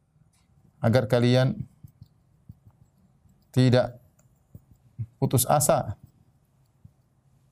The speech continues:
terlalu bersedih dari apa, dari musibah yang menimpa kalian. Yang menimpa kalian.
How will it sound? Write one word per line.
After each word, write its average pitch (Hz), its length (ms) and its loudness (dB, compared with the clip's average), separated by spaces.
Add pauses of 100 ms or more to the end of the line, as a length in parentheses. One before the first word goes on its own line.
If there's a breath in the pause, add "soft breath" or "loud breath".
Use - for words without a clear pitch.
(180)
terlalu 131 320 2
bersedih 151 480 2 (240)
dari 117 160 2
apa, - 400 0
dari 127 160 2
musibah 147 400 2
yang 135 160 2
menimpa 127 240 2
kalian. 113 400 0 (1800)
Yang 110 160 -2
menimpa 113 240 0
kalian. 104 400 -2